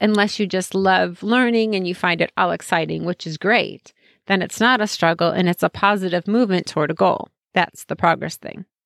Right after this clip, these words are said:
But let's go back to the lack of progress for a moment to illustrate this point.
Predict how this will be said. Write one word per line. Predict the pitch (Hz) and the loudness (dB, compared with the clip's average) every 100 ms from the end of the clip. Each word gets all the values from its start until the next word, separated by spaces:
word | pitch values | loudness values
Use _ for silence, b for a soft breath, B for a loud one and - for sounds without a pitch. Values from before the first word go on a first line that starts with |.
| _ _ | _ _
But | 262 | 0
let's | 302 370 | 0 0
go | - 247 | 2 2
back | 196 185 - | 4 2 -2
to | - 180 | -6 -2
the | 170 | 0
lack | 165 160 - | 2 0 -2
of | 151 | -6
progress | - 156 165 147 143 | -2 0 0 -4 -6
for | - 165 | -2 0
a | |
moment | 156 156 156 - | 2 0 0 -2
to | - | -2
illustrate | 208 196 185 - 151 | 2 4 2 0 -2
this | 165 - | -4 -8
point. | - 151 147 - | -4 -4 -4 -10